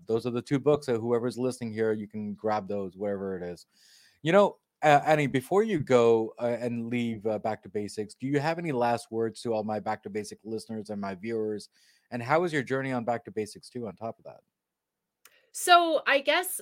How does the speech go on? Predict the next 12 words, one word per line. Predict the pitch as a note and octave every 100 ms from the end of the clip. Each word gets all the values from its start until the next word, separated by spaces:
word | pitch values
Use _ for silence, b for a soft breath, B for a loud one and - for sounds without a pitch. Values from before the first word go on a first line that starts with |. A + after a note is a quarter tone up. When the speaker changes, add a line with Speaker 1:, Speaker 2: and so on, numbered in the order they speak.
| -
Speaker 2:
I'll | B3+
just, | A3+ A#3 A3 G#3+ - - - _ _ _ _ _ _ _ _ _ -
I'll | C#4+
just | F#4 -
leave | A#3 B3 A#3
'em | A3+ A3
with | G#3 G3 G3
a, | F3+ E3+ E3 -
a | F3 F3 E3+
little | E3 E3
quote. | - - F3 E3+ D4 _ b b b -
And | A#3 A3 G#3+ G#3